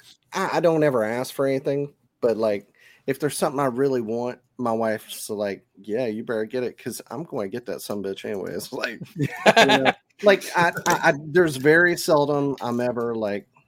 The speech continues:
Speaker 1: you know, "I really want this." I, you know, I try to,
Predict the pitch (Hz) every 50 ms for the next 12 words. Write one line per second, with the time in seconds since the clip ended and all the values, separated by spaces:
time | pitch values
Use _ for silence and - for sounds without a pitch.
0 | _ _ _ - 131 117 110 113 110 110 110 107 69 62 87 98 104 127 147 151
1 | 151 139 139 139 139 139 135 - 139 131 131 127 - - 117 107 110 - - -
2 | - 110 135 127 110 104 101 98 98 _ _ - - - _ _ - - - -
3 | 139 123 120 117 113 107 110 120